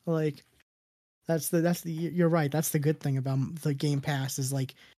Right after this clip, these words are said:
their first party stuff is always on there and is always on their day one, you know? So it, it's, it's, it's gonna be a, it's gonna, I, I feel like it is gonna be, like, a wait and see how,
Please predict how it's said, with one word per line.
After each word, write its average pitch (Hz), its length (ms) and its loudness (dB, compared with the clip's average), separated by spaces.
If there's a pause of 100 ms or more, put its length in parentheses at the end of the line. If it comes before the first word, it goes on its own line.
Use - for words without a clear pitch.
(220)
their 151 140 4
first 170 340 2
party 156 240 4
stuff 147 500 -2 (420)
is 165 180 4
always 151 380 4
on 160 220 4
there 139 300 0
and 139 120 2
is 143 160 0
always 139 520 2 (340)
on 160 180 6
their 143 120 4
day 151 220 4
one, 147 420 2 (300)
you 147 140 0
know? 131 260 0 (640)
So 131 180 2
it, 135 200 -4
it's, 147 220 0
it's, 180 240 0
it's 170 240 -2 (100)
gonna 202 220 4
be 196 160 4
a, 175 60 6 (160)
it's 175 200 -2
gonna, 208 360 2
I, 170 120 0 (100)
I 160 120 -2
feel 208 180 2
like 185 160 4
it 165 160 2
is 170 180 6
gonna 151 200 4
be, 147 220 2
like, 135 220 -2
a 135 140 -2 (100)
wait 143 220 2
and 139 100 0
see 135 280 -2
how, 131 400 -4